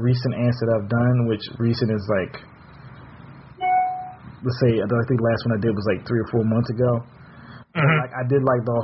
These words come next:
Speaker 1: whole, like, I, like, I did a whole thing on, like, the Surface Pro. I did the whole thing in, like,
Speaker 2: Oh, man.
Speaker 1: Photoshop and Illustrator, 'cause, like, yo, the Surface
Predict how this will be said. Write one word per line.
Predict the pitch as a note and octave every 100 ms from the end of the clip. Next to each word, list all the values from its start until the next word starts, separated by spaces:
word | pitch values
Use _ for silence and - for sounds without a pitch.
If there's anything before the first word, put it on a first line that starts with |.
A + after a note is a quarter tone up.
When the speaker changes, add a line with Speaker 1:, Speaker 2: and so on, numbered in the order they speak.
| A2
Speaker 1:
whole, | C3 C3+ B2 B2 B2
like, | A#2+
I, | A#2+ A#2+ - -
like, | A#2 C3
I | B2+
did |
a | B2 G2+ G2
whole | B2+ B2 A#2+ A#2+
thing | A#2+ A2 G2+
on, | G#2+ G#2
like, | G2 - -
the | G2+
Surface | B2 G2+ G2 -
Pro. | A2 - - - - - - - - - -
I | A2 A2
did | A2+ A2+
the | A#2 G#2+ G#2
whole | B2 B2 A2+
thing | A#2+ A2
in, | G#2
like, | G2+
Speaker 2:
Oh, | -
man. | G#2+ G#2+
Speaker 1:
Photoshop | - A#2+ -
and | G#2
Illustrator, | A2+ - F#2+ F#2+
'cause, | A2 G#2 G#2+
like, | F#2+
yo, | A2 F#2+
the | G2+ C3+
Surface | C3 B2